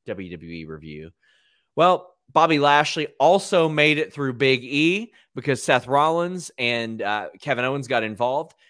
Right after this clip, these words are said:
It was made a no D Q because of what happened in that second match. And M J Johnson said, "Just wanted to say you all are great and W W E frustrates me. Why wasn't it just a gauntlet? K O, then Big E, then Seth. Seth's one-on-one going to a four-way being Seth's fault is a better story."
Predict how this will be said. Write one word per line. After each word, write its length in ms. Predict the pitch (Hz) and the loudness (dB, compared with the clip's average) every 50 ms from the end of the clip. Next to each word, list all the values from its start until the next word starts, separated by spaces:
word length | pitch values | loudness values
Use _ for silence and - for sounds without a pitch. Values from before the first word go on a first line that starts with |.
| _ _ | _ _
It 80 | - | -6
was 100 | 147 143 | -6 -4
made 200 | - 151 165 165 | -4 -4 -4 -4
a 60 | 165 151 | -4 -4
no 260 | 143 139 135 135 143 | -2 0 0 0 0
D 160 | 139 135 135 127 120 | -2 -4 -8 -8 -10
Q 240 | - - 160 175 | -10 -10 -10 -10
because 280 | 147 135 - - 127 107 | -10 -12 -14 -16 -16 -16
of 140 | 117 87 87 | -16 -10 -8
what 160 | 110 113 - | -8 -8 -8
happened 540 | - - - 151 190 - - 214 160 131 117 - | -6 -4 -2 -2 -2 -2 -4 -6 -6 -8 -12 -12
in 140 | 117 110 110 | -12 -12 -10
that 200 | 104 104 - - | -10 -10 -12 -10
second 320 | - - 107 98 - 95 - | -8 -8 -8 -8 -8 -14 -16
match. 540 | 92 87 82 82 90 110 - - - - _ _ _ _ _ _ _ _ _ _ _ - | -14 -12 -10 -10 -10 -12 -14 -14 -16 -20 _ _ _ _ _ _ _ _ _ _ _ -8
And 340 | 123 123 120 120 120 120 120 - _ - | -4 -2 -2 -2 -2 -4 -6 -12 _ -6
M 160 | 170 170 175 | -4 -4 0
J 140 | 160 160 147 | 0 0 0
Johnson 400 | 135 139 143 147 151 143 156 143 | 0 0 -2 -4 -4 -6 -10 -12
said, 160 | 135 147 135 | -10 -10 -10
"Just 220 | 117 143 143 - 175 | -10 -10 -12 -8 -6
wanted 180 | 165 151 143 | -6 -6 -6
to 60 | 139 | -6
say 160 | 139 - 151 143 | -6 -4 -2 -2
you 160 | 135 143 139 | 0 2 2
all 120 | 131 127 | 2 0
are 60 | 127 | 0
great 220 | 120 117 139 139 135 | -2 -2 -2 -2 -2
and 100 | 127 123 | -4 -6
W 140 | 123 117 117 | -8 -8 -8
W 160 | 117 117 117 | -8 -8 -8
E 20 | |
frustrates 560 | - - 151 143 139 - - 147 139 135 - | -6 -6 -6 -6 -6 -6 -6 -6 -6 -6 -8
me. 120 | 139 131 123 | -10 -10 -6
Why 200 | 117 143 180 233 | -2 -2 -2 0
wasn't 280 | 240 190 151 175 170 | -2 -2 -4 -4 -8
it 60 | 147 131 | -10 -10
just 200 | 139 139 - 143 | -12 -12 -12 -12
a 20 | |
gauntlet? 540 | 113 117 113 113 113 104 95 110 110 - - _ _ _ _ _ _ | -10 -6 -6 -6 -6 -6 -6 -8 -8 -8 -10 _ _ _ _ _ _
K 260 | - 196 202 190 180 | -6 -2 2 2 4
O, 200 | 165 156 156 151 | 4 4 2 2
then 200 | 143 135 147 147 | 0 -2 -4 -4
Big 180 | 143 139 135 120 | -4 -4 -4 -4
E, 140 | 127 131 127 | -4 -6 -4
then 200 | 120 120 117 113 | -4 -6 -8 -8
Seth. 360 | - - 147 131 123 123 - - _ _ _ _ _ _ | -8 -4 -2 0 0 -2 -2 -8 _ _ _ _ _ _
Seth's 360 | - - - 185 175 - - | -6 -2 0 0 0 0 -2
one-on-one 680 | 170 160 147 143 139 135 135 131 131 127 127 131 127 | -2 0 0 0 0 0 0 0 0 0 -2 -6 -6
going 240 | 117 127 127 127 123 | -4 -4 -2 -2 -4
to 140 | 117 127 113 | -4 -4 -6
a 40 | 110 | -6
four-way 560 | - - 156 165 156 139 123 120 113 110 113 | -6 -4 -2 0 0 2 2 2 2 0 0
being 320 | 101 107 135 127 120 127 | -2 -2 -2 -2 -2 -2
Seth's 480 | 131 - - - 185 185 180 - - - | -6 -4 2 4 4 4 2 0 -6 -8
fault 460 | - - 214 202 156 127 135 - - - | -2 2 4 6 6 6 4 0 -4 -6
is 100 | 143 123 | -4 -4
a 80 | 120 104 | -4 -2
better 300 | 90 117 120 120 127 123 | 0 0 0 0 -2 -6
story." 560 | - - - - 113 104 92 85 71 71 _ | -8 -10 -10 -8 -8 -6 -6 -8 -10 -14 _